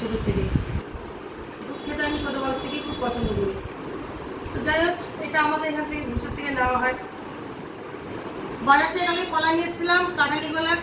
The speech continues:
খাওয়া হয়ে গেছে কিছুটা, আর কিছুটা রয়েছে। এখন একটা আপেল আর মৌসুমী লেবু কা-, কেটে নিলাম।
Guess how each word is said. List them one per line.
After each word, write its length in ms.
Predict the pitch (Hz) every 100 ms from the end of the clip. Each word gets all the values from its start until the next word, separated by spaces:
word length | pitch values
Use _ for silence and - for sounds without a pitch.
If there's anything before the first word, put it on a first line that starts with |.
| -
খাওয়া 200 | 311 339
হয়ে 220 | 349 339
গেছে 200 | 320 320
কিছুটা, 300 | 302 294 294
আর 80 | 294
কিছুটা 320 | 285 294 294
রয়েছে। 380 | 269 262 262 277 - - - - -
এখন 240 | 262 269 320
একটা 220 | 320 311
আপেল 300 | 285 302 320
আর 160 | 320
মৌসুমী 380 | 294 285 294 311 294
লেবু 260 | 285 269 302
কা-, 360 | 302 269 262 262
কেটে 200 | 294 302
নিলাম। 280 | 294 294 330